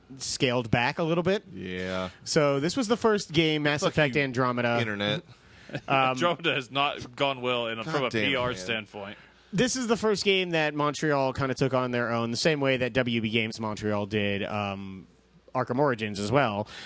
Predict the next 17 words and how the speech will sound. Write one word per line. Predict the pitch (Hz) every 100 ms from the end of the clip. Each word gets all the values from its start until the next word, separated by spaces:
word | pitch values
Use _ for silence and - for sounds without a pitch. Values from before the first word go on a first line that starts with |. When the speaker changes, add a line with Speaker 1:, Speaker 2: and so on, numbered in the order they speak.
| - -
Speaker 1:
Uh, | 120 110
they | 110 135
were | 143 131
a | 123
support | 131 151 147 -
staff | 147 135 127
before, | 131 117 147 139 135 123
for | 131 131
the | 123
most | 131 123
part, | - 127 127
were | 120
helping | 113 127 120 117
with, | 110 107 -
like, | 120 107 - - - - -
main, | 117 123 120 120 -
uh, | 123